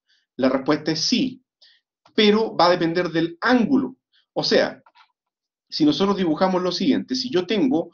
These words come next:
que el ángulo, ya aquí tengo un anillo aromático y aquí tengo un halógeno, por ejemplo, un bromo, si el ángulo es de ciento ochenta grados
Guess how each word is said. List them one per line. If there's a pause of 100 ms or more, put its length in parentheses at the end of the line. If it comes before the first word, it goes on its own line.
(300)
que
el
ángulo,
ya
aquí
tengo
un
anillo
aromático
y
aquí
tengo
un
halógeno,
por
ejemplo,
un
bromo, (540)
si
el
ángulo
es
de
ciento
ochenta
grados